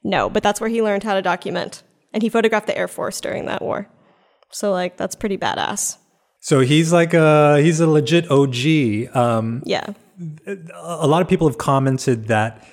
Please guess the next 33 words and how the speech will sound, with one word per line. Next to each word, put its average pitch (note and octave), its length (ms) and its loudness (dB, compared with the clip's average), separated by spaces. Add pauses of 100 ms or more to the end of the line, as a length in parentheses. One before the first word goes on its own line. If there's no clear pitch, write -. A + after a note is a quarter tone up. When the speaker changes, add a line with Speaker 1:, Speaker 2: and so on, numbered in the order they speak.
(500)
Speaker 2:
his D3+ 400 0
relationship B2 840 0 (300)
with A2+ 140 -2
Jackie A#2 320 -2
Onassis G#2+ 680 -6 (100)
was A2+ 200 -6
this A#2 300 -4
weird, B2 800 0
dysfunctional, A#2 1040 -2
codependent A#2+ 640 -2
relationship G#2+ 760 -8
where A2+ 460 -6
Speaker 1:
Mm. G3+ 320 -2 (100)
Speaker 2:
she - 200 -4
would C3 160 2
say, C#3+ 160 4
"No C#3+ 160 2
photos," C#3 480 2
but A2 160 -4
then A#2 180 0
it A2+ 60 -6
would G#2 120 -6
be G#2+ 100 -4
like, G2 220 -6
"Take A2 200 -6
a - 20 -20
photo." G2 560 -8 (480)
And A2 300 -2
some C#3 180 -2
of B2 60 -2
the B2+ 60 -2
most B2 220 -2
famous C3+ 640 -2